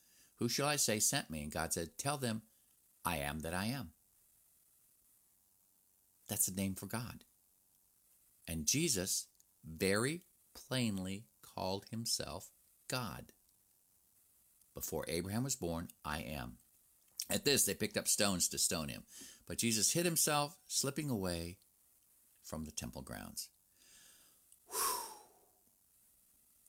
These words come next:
This was an intense conversation.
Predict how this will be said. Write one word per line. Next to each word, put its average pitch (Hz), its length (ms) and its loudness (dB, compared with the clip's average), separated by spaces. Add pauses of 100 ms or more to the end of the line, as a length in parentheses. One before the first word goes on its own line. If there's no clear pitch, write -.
(1000)
This - 120 -4
was 180 220 -4
an 156 80 -2
intense 131 420 0
conversation. 110 920 0